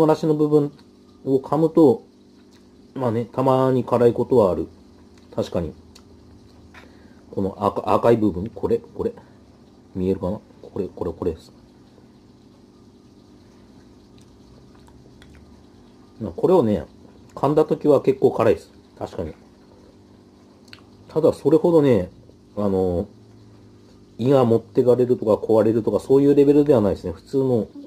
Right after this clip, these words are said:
あの、美味しい辛さです。うん。うん。あ、全然うまいです。やっぱね、これぐらいがちょうどいいですね。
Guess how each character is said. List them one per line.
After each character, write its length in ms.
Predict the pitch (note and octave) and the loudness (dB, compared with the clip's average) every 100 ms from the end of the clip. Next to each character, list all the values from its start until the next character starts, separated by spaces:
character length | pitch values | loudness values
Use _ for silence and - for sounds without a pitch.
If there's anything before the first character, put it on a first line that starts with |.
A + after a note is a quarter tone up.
| - | -12
あ 80 | G#2 | -6
の、 240 | G2 - | -4 -4
美 80 | G2+ | 0
味 100 | A#2+ | 0
し 160 | A#2 A#2+ | 0 -4
い 40 | |
辛 220 | - G#2 | -2 -4
さ 120 | - D#2 | -4 -10
で 60 | |
す。 120 | - _ _ _ - - - - - - - - | -12 _ _ _ -20 -18 -12 -8 -8 -10 -16 -12
う 60 | C3+ | -10
ん。 140 | E2 - _ - _ - - - - - - _ - _ - _ _ - - - - - - _ _ - _ _ _ _ - - _ - - - _ _ _ C3+ | -10 -16 _ -20 _ -20 -10 -8 -8 -10 -16 _ -20 _ -20 _ _ -20 -14 -10 -10 -14 -20 _ _ -20 _ _ _ _ -20 -20 _ -20 -20 -20 _ _ _ -10
う 80 | B2 | -10
ん。 100 | E2 - _ _ - - _ - - - _ _ _ _ - - _ - - | -10 -20 _ _ -20 -20 _ -20 -20 -20 _ _ _ _ -20 -20 _ -20 -14
あ、 80 | F#2+ | -4
全 260 | A2+ A#2 | 0 2
然 160 | B2 A2+ | 2 2
う 40 | |
ま 120 | A2 | 2
い 60 | G2+ | 0
で 60 | - | -2
す。 80 | - - - - - - - - - - _ - _ G1+ - _ _ G1+ _ _ _ _ _ _ _ - | -18 -20 -20 -20 -20 -20 -20 -20 -20 -20 _ -20 _ -20 -20 _ _ -20 _ _ _ _ _ _ _ -20
や 60 | F2 | -8
っ 40 | |
ぱ 60 | F2+ | -6
ね、 180 | E2+ - | -6 -4
こ 140 | A2+ | 0
れ 80 | A#2 | 2
ぐ 80 | B2+ | 2
ら 80 | C3+ | 2
い 60 | |
が 100 | A#2+ | 0
ち 100 | - | -2
ょ 80 | A#2 | 0
う 40 | |
ど 60 | B2 | 2
い 20 | |
い 40 | B2+ | 2
で 60 | |
す 60 | F#2+ | -2
ね。 180 | F2 | -8